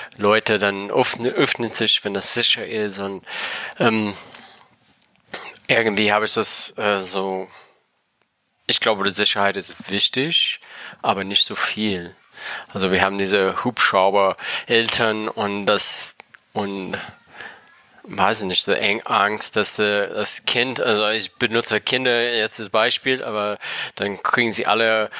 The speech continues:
ein Trophy, keiner ist Verlierer, <laughs> alle sind Gewinner, weil sie wollen nicht, dass das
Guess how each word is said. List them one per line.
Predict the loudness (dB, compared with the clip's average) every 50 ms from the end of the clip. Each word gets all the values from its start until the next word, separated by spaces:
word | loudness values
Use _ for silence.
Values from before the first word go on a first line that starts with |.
| -12 -12 -8 -6
ein | -2 0 2 2 2 0
Trophy, | 0 2 2 2 2 2 0 0 0 2 0 -2 -2 -4 -6 -2
keiner | 0 0 2 2 2
ist | 0 0 -2 -2
Verlierer, | -2 -2 0 0 2 2 4 4 4 4 4 4 2 2 2 0 -2
<laughs> | -4 -6 -2
alle | -2 0 0 0 -2
sind | -2 -6 -6 -6
Gewinner, | -4 -2 0 0 2 2 2 2 2 2 2 0 2
weil | 2 2 2 0
sie | 0 -4 -4 -6 -4 -4
wollen | -2 -2 -2 -2 -4
nicht, | -4 -6 -6 -4 -4
dass | -6 -6 -6
das | -6 -4 -4 -4 -4 -6 -8 -12 -18